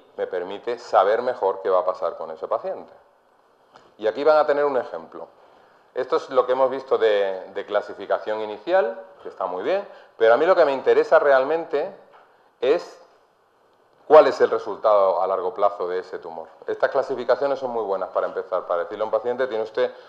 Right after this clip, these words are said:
una neoplasia en estadio cuatro y esto, pues el pronóstico es este", pero lo que yo quiero saber es cómo se comporta, cómo se va a comportar en el futuro.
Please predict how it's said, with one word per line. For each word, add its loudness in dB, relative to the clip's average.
una -2
neoplasia -2
en 0
estadio -4
cuatro -4
y -8
esto, -4
pues -12
el -12
pronóstico -8
es -8
este", -14
pero -8
lo -6
que -10
yo -10
quiero -4
saber 0
es -10
cómo 0
se -12
comporta, -4
cómo 0
se -4
va 6
a 2
comportar -2
en -4
el -10
futuro. -14